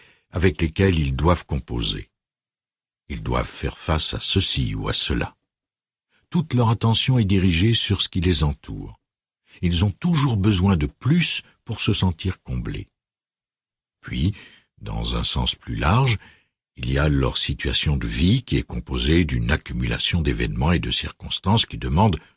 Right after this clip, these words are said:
toute leur attention. Tout leur dit que ceci est important.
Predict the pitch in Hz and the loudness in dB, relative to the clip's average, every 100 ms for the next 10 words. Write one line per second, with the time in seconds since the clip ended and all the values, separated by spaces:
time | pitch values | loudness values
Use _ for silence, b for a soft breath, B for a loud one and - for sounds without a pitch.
0 | B _ _ 196 - 85 73 64 123 - | B _ _ -6 -4 -2 0 2 0 0
1 | 80 - - - _ _ _ _ _ _ | 0 -2 -6 -14 _ _ _ _ _ _
2 | _ _ _ _ _ _ _ 185 - - | _ _ _ _ _ _ _ 0 0 -4
3 | - 64 62 71 160 156 - - 104 - | -4 -4 0 2 2 2 -2 0 -2 2
4 | 101 - 160 143 131 - - - | 0 0 0 0 -2 -4 -6 -8